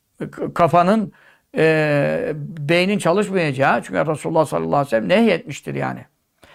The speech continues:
Çünkü sizin biriniz uyku ağır bastığı zaman ibadete devam etmesin buyuruyor.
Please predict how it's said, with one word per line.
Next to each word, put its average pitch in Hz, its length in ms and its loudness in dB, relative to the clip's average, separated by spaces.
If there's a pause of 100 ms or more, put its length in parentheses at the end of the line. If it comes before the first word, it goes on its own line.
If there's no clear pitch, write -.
(140)
Çünkü 175 260 0
sizin 170 320 -2
biriniz 170 440 0 (220)
uyku 175 280 0
ağır 175 180 4
bastığı 160 320 0
zaman 262 280 0
ibadete 156 580 -2
devam 160 320 2
etmesin 190 540 -6 (240)
buyuruyor. 156 360 -2